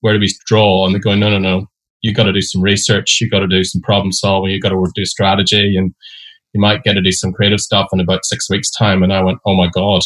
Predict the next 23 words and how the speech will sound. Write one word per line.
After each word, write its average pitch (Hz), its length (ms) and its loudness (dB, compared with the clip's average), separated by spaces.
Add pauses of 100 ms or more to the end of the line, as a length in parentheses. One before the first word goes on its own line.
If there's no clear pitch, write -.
It 110 60 -4
was 92 160 -4
just - 180 -4
a - 40 -4
complete, 95 440 0 (400)
um, 92 420 0 (360)
shock 98 320 2 (320)
to - 80 -2
the 107 40 0
system. 113 420 0
But 107 120 0
then 117 1000 2
<clears throat> - 60 -10
as 131 180 2
you 151 80 2
went 107 200 0
through 113 400 2 (560)
the 107 200 2
college, 120 500 2
you 107 100 2
realize 107 380 2
it 120 60 0
wasn't 117 380 4